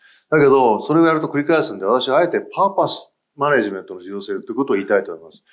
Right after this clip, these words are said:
そして、私もこの三年ぐらい前からですね、え、パーパスマネジメントにぐーっと聞き直して、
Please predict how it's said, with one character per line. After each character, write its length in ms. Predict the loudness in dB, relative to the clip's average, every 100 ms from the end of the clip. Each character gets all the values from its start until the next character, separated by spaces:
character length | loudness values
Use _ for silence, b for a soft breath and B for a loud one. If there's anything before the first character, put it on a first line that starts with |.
| _ -8
そ 40 |
し 120 | -2
て、 240 | 2 2 0 B B -2
私 260 | 0 2
も 100 | 0
こ 120 | -2 -4
の 80 |
三 240 | -2 -2 -2
年 120 | -4
ぐ 80 | 2
ら 240 | 4 4
い 80 | 2 -2 -6
前 220 | -6 -4
か 140 | -4
ら 100 | -4
で 100 | -6
す 160 | -10 -8
ね、 60 | -8 -8 -10 -12
え、 80 |
パ 200 | -4 -2
ー 40 | -2
パ 100 | -4
ス 140 | -6 -10
マ 140 | -8
ネ 60 | -8
ジ 60 | -10
メ 80 |
ン 20 | -20
ト 40 |
に 60 | _
ぐ 80 | -8
ー 140 | -8
っ 20 |
と 100 | -10
聞 240 | -16 -16 -6
き 20 |
直 200 | -4 -4
し 120 | -4
て、 280 | -4 -6